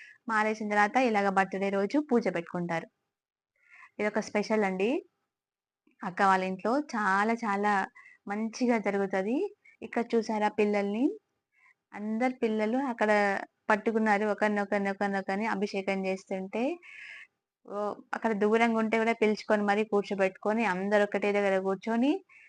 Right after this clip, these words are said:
మంచిగా అసలు ఎంత అన్యోన్యం అనిపిస్తుంది అంటే వాళ్ళని చూస్తే అంత బాగా అనిపించింది మాకు.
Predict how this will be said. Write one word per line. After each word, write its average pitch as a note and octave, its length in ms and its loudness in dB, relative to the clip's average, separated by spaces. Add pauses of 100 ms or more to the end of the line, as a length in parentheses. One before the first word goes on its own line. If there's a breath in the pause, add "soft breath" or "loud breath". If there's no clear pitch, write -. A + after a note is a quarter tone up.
(140 loud breath)
మంచిగా G#3+ 580 -2
అసలు F#3+ 420 -2
ఎంత A#3 340 -2
అన్యోన్యం A3+ 500 2
అనిపిస్తుంది G#3+ 380 -2
అంటే G3 180 -2
వాళ్ళని G3 320 2
చూస్తే G3 300 -4 (180)
అంత G#3+ 280 -2 (920)
బాగా G3+ 240 10
అనిపించింది G#3+ 380 0
మాకు. F3+ 280 -2